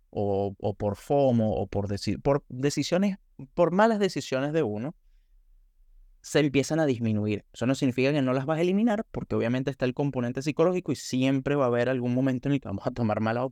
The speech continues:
malas operaciones por, por, por cualquier evento que esté ocurriendo, pero vamos a irlas minimizando. Entonces, a medida que vayamos creciendo el capital y lo vayamos haciendo ese crecimiento de a poco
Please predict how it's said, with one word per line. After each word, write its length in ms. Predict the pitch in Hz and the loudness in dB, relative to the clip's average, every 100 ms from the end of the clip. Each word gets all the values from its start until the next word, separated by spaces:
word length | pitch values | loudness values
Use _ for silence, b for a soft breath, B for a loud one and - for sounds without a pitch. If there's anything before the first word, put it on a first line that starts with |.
| - | -2
malas 400 | 123 107 113 - | 0 0 -2 -6
operaciones 640 | - 127 113 113 135 131 143 | -6 0 0 0 -2 -2 -2
por, 280 | 110 101 | -2 -4
por, 460 | - - 104 107 110 - - - _ | -6 -6 -4 -4 -8 -12 -20 -20 _
por 160 | 107 101 | -6 -4
cualquier 580 | - 117 107 - 131 123 | 2 2 0 -2 0 2
evento 300 | 135 135 139 | 2 2 0
que 80 | 131 | -4
esté 120 | 127 | -4
ocurriendo, 520 | 113 175 190 165 196 _ _ _ _ _ _ _ - | -2 0 0 -2 -6 _ _ _ _ _ _ _ -2
pero 300 | 147 160 185 | 2 4 4
vamos 300 | 131 120 147 | 2 2 0
a 80 | 127 | 0
irlas 260 | 117 127 | 0 -2
minimizando. 560 | 135 120 98 - 104 - - - | -2 -2 -2 -4 -6 -6 -16 -10
Entonces, 260 | 110 131 | -4 0
a 60 | 143 | 2
medida 260 | 127 127 139 | 2 2 0
que 100 | 160 | 2
vayamos 320 | 147 143 156 | 2 0 -2
creciendo 460 | - 135 - 143 151 | -4 -4 -2 0 0
el 80 | 151 | 0
capital 400 | 151 135 160 143 | -2 2 2 2
y 60 | |
lo 80 | 113 | 0
vayamos 340 | 107 104 117 | 0 -2 -4
haciendo 480 | 131 - 131 127 139 - | -4 -2 0 2 0 -2
ese 220 | 120 135 | -2 -2
crecimiento 540 | 143 - 131 131 117 | -2 -2 0 0 -2
de 140 | 101 113 | 0 0
a 80 | |
poco 460 | 127 165 113 - 165 | 2 0 0 -2 -10